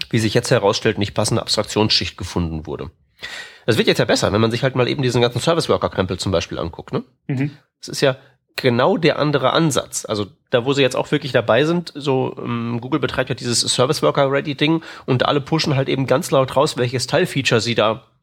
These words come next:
Speaker 1: jetzt gerade implementiert haben und treiben ja die ganze Entwickler-Community aktiv an, damit rumzuspielen und Feedback zu geben.
Speaker 2: Mhm.
Speaker 1: Ne?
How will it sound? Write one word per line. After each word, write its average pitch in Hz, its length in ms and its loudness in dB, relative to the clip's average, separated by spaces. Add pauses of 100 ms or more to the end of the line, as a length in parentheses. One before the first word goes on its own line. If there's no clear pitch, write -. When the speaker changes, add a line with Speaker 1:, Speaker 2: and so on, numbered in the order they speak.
Speaker 1:
jetzt - 220 -2
gerade 107 520 2 (240)
implementiert 127 640 2
haben 117 240 -2 (360)
und 135 260 -2
treiben 175 380 2
ja 139 200 2
die 139 120 -4
ganze 156 260 2
Entwickler-Community 139 1000 0
aktiv - 540 -2
an, 143 200 2
damit 117 260 2
rumzuspielen 117 640 0
und 117 120 -2
Feedback - 420 -2
zu - 140 -6
geben. 82 340 -4 (680)
Speaker 2:
Mhm. 123 220 -8 (600)
Speaker 1:
Ne? 170 140 0